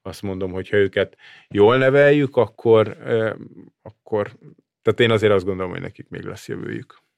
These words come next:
Hogyha azt mondanád, hogy a dédunokám vagy az ükunokám hogy fog élni, ott lehet, hogy egy picit már szkeptikusabb lennék.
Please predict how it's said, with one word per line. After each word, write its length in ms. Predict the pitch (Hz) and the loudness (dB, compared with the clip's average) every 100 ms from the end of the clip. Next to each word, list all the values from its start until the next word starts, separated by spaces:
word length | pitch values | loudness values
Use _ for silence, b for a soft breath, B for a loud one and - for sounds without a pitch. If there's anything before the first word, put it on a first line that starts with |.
| _ _ _ | _ _ _
Hogyha 280 | - 127 131 | -4 0 4
azt 240 | 127 131 | 2 2
mondanád, 400 | 127 117 113 107 | -6 -2 0 -2
hogy 140 | 113 110 | 0 0
a 80 | |
dédunokám 760 | 107 117 110 104 92 104 101 101 | 2 2 0 -4 -4 -4 -4 -12
vagy 180 | - 104 | -8 -6
az 100 | 104 | -4
ükunokám 520 | 113 110 104 92 101 | -6 -8 -8 -6 -6
hogy 180 | 92 101 | -6 -10
fog 180 | - 104 | -10 -6
élni, 220 | 98 98 | -4 -4
ott 140 | 95 95 | -10 -10
lehet, 280 | 85 - | -12 -12
hogy 100 | - | -16
egy 60 | - | -18
picit 280 | - - 95 | -18 -20 -14
már 160 | 90 | -14
szkeptikusabb 640 | 90 113 - - 104 104 104 | -12 -14 -12 -18 -16 -14 -14
lennék. 420 | 98 101 113 _ | -14 -14 -18 _